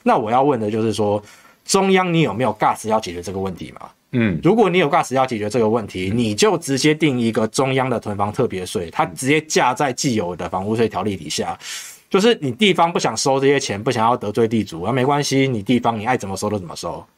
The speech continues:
Speaker 1: 可是中央我可以去定一个，以目前的自住标准是家户三户以内自住嘛。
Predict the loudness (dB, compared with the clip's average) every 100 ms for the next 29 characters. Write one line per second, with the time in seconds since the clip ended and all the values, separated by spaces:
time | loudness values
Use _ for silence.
0 | _ _ -20 -18 -2 0 2 2 4 4
1 | 4 0 2 0 0 0 0 0 0 -2
2 | 0 2 2 2 0 0 0 2 2 0
3 | -6 -2 -2 0 0 0 0 -2 -2 0
4 | 0 -2 -4 -4 -4 -6 -8